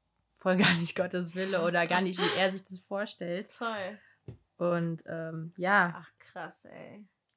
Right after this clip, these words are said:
Speaker 1: Dass dieses „Um meines Hauses willen, das in
Speaker 2: Ja.
Speaker 1: Trümmern liegt, während jeder von euch eilt, um für sein eigenes Haus zu sorgen.“ Wow.
Speaker 2: Tu-, <laughs> so, tut Buße.
Speaker 1: Mhm,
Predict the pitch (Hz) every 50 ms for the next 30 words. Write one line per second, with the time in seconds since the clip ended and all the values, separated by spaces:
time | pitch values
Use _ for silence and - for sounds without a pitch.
0 | _ _ - - 185 180 - - 185 180 175 170 - - _ - _ - 175 170
1 | 175 175 175 185 190 185 - - 185 180 175 170 170 165 - - - 160 156 156
2 | 156 156 151 202 196 190 185 175 - - 180 175 165 160 151 151 143 143 143 143
3 | - - - - 156 147 147 160 - - - 170 - - - - 170 160 - -
4 | - - - - 143 143 - - 165 - 165 - - - - - 156 160 160 160
5 | - - - 170 156 151 - - - - 160 165 165 151 151 147 156 156 160 156
6 | - - - - - - - - - - - - - - - - - - - -
7 | _ _ _ _ _ _ _ _ _ _ _ _ _ _ _ _ - 175 - -
8 | 69 - - - 165 156 _ _ _ _ _ _ _ _ _ _ _ _ _ _
9 | _ _ _ _ _ _ _ _ _ _ _ _ _ _ _ _ _ _ _ -
10 | - - - - 226 202 - - - - - 220 220 175 - 220 196 156 - -
11 | _ _ - - - - - _ - - 226 220 214 208 202 196 185 _ _ _
12 | _ _ _ _ _ _ _ - - - 220 214 - - 220 240 233 226 - -
13 | 202 202 202 208 208 185 _ _ - - 185 180 170 175 180 170 170 165 160